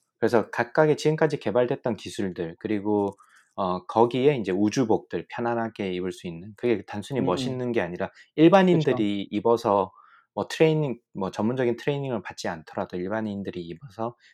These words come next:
Speaker 1: 그렇게 불편하지 않을 정도의 행동 거지와 뭐 그다음에, 어, 움직임이 가능한 옷,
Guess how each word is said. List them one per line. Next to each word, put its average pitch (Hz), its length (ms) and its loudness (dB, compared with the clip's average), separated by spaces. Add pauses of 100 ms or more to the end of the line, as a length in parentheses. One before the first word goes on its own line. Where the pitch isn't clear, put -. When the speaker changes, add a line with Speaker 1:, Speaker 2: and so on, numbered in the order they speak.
(100)
Speaker 1:
그렇게 117 440 0
불편하지 107 540 -6
않을 87 340 -8
정도의 92 760 -6 (400)
행동 117 300 0
거지와 95 720 -6
뭐 87 200 -12
그다음에, 87 520 -10 (340)
어, 90 140 -8
움직임이 104 560 -2
가능한 95 580 -4
옷, - 160 -8